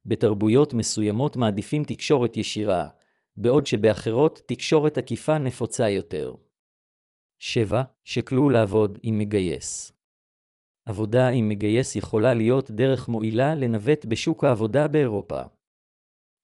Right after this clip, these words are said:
למגייסים יש גישה למשרות פנויות שאולי לא יפורסמו בפומבי ויכולות לספק הדרכה חשובה לגבי תהליך הגשת הבקשה וההבדלים התרבותיים.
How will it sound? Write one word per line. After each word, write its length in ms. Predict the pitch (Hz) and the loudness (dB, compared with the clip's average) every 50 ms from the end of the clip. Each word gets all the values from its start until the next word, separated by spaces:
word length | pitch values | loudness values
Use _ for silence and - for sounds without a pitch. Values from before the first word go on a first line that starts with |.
| _ - | _ -10
למגייסים 760 | 98 95 104 107 104 104 104 98 - - - 139 143 139 135 | -8 -4 -4 -2 -2 0 -2 -2 -2 0 0 2 2 2 0
יש 200 | 127 117 - - | 0 -2 -2 -4
גישה 340 | 98 101 - - 139 135 135 | -8 -8 -2 2 2 4 4
למשרות 560 | 131 110 104 101 - - 123 135 135 135 - | 2 0 0 -2 -2 0 0 0 0 0 -4
פנויות 400 | - 107 107 110 123 131 131 - | -4 0 2 2 2 2 0 -2
שאולי 440 | - 101 101 107 110 113 127 135 123 | -4 -4 -2 0 2 2 2 2 2
לא 180 | 123 143 156 | 4 4 4
יפורסמו 560 | 147 131 - - 107 104 - - 123 131 143 | 4 2 -2 -4 -6 -6 -4 -4 -2 -2 0
בפומבי 540 | 123 - - - - 110 107 101 120 123 127 | -2 -2 -4 -4 -4 -4 -2 0 0 0 0
ויכולות 560 | 101 104 110 104 - - 113 113 139 147 - | 0 -2 -2 -4 -2 -2 0 0 0 0 -2
לספק 460 | - 104 - - 110 - - 143 135 - | -4 -4 -4 -6 -4 -2 -2 0 2 0
הדרכה 420 | 113 104 107 104 101 - 151 147 | 2 2 0 0 0 0 -2 -2
חשובה 580 | 127 - 127 - - - 104 98 110 123 123 131 | -2 -4 -6 -6 -6 -6 -6 -2 0 0 0 0
לגבי 400 | 113 110 107 110 101 110 117 113 | -2 -2 -2 0 0 0 -2 0
תהליך 420 | - 110 104 104 113 139 - - | 0 -2 0 0 -2 -4 -4 -6
הגשת 400 | 120 101 101 - - 147 147 - | -4 -4 -2 -2 -2 -2 0 0
הבקשה 520 | 113 95 104 - - 101 - - 117 107 101 | 0 0 0 -2 -4 -6 -2 0 0 0 0
וההבדלים 580 | 92 107 104 104 95 101 101 110 117 135 147 131 | 0 -2 -2 -2 -2 -4 -4 -2 -2 -2 -2 -4
התרבותיים. 760 | 123 - 113 104 104 107 101 - 98 98 90 69 64 - | -2 -2 -2 -2 -2 -4 -6 -6 -8 -8 -8 -10 -12 -16